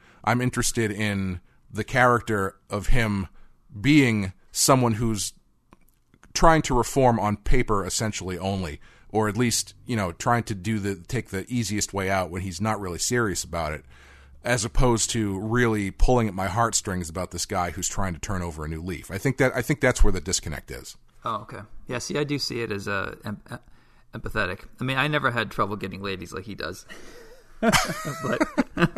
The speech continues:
Speaker 2: but I know that that's a, a jo-, all joking aside, I know that that's, um, it's interesting to see him turn over a new leaf, and it becomes much easier for him if he suddenly has a hot girlfriend,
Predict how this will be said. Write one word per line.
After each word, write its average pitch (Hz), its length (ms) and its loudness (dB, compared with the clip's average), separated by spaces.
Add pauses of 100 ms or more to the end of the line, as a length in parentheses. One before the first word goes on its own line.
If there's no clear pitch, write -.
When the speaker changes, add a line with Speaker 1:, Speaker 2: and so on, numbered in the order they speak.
(760)
Speaker 2:
but 180 120 4
I 190 100 4
know 202 160 0
that 180 140 -4
that's 165 220 -6
a, 160 140 -4 (920)
a 143 80 -4
jo-, 156 140 0
all 156 120 8
joking 147 340 0
aside, 117 320 0
I 123 60 -2
know 139 220 -4
that 127 160 -4
that's, 120 320 -6
um, 95 600 -6 (280)
it's - 280 -8
interesting 156 320 -8
to 127 60 -6
see 120 260 -6
him 110 280 -6
turn 113 220 -4
over 107 180 -6
a 101 40 -6
new 101 160 -8
leaf, 95 280 -6
and 113 100 -8
it 110 60 -10
becomes - 320 -8
much 120 160 -6
easier 113 360 -4
for 98 160 -6
him 90 340 -8 (320)
if 95 80 -12
he 110 80 -6
suddenly 107 340 -4
has 104 200 -6
a - 60 -6
hot 101 240 -6
girlfriend, 92 440 -6